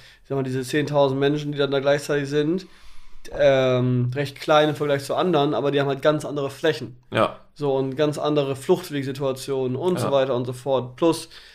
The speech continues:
Speaker 1: äh, wie kann man, ähm, Sachen, äh, ich sag mal, separat oder separieren, um,
Speaker 2: Mhm.
Speaker 1: wenn Fälle sind und so weiter und so
Speaker 2: Ja.
Speaker 1: fort. Und genau diese Themen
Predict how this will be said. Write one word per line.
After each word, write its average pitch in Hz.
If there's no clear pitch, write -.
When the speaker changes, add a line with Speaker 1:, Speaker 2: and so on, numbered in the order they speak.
Speaker 1:
äh, 123
wie 151
kann 165
man, 147
ähm, 131
Sachen, 123
äh, -
ich 175
sag 156
mal, 139
separat 156
oder 151
separieren, 160
um, 156
Speaker 2:
Mhm. -
Speaker 1:
wenn 156
Fälle 160
sind 165
und 151
so 143
weiter 139
und 127
so 117
Speaker 2:
Ja. 117
Speaker 1:
fort. 127
Und 135
genau 170
diese 160
Themen 165